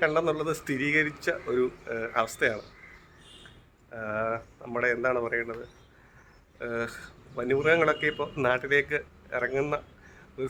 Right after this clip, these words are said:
സമയമാണ്. ഈ ചൂടൊക്കെ കാരണമായിരിക്കും. എന്തായാലും നമുക്കും അങ്ങനെ ഒരു പണി കിട്ടി.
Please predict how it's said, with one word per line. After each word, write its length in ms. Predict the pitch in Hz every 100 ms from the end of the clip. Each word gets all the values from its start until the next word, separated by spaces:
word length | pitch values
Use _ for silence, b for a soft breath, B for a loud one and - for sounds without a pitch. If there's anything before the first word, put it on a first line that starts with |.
| 127
സമയമാണ്. 420 | 117 139 110 113 -
ഈ 40 | -
ചൂടൊക്കെ 340 | 117 127 160 151
കാരണമായിരിക്കും. 600 | 147 165 151 147 180 120 - - - -
എന്തായാലും 300 | - 113 127
നമുക്കും 260 | 120 120 156 131
അങ്ങനെ 180 | 139 151
ഒരു 60 | 151
പണി 140 | 127 147
കിട്ടി. 200 | 123 147